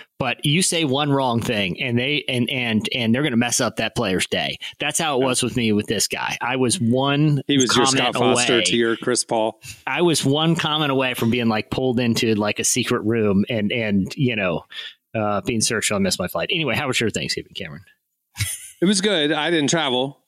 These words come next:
Speaker 2: Everybody came to me, extended family. Uh, didn't have Cohen, but I did have the cliche awkward moment at the dinner table between the generations.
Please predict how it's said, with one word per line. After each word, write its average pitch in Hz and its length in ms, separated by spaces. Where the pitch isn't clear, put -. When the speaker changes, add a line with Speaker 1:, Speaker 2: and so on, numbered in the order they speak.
Speaker 2:
Everybody 139 320
came 135 180
to 120 60
me, 107 420
extended 117 460
family. 110 500
Uh, 98 400
didn't 135 180
have 120 160
Cohen, 107 280
but 143 100
I 139 80
did 165 220
have 196 180
the 160 80
cliche 135 840
awkward 143 440
moment 135 420
at 120 220
the 110 260
dinner 131 340
table 104 440
between 123 420
the 117 80
generations. 98 880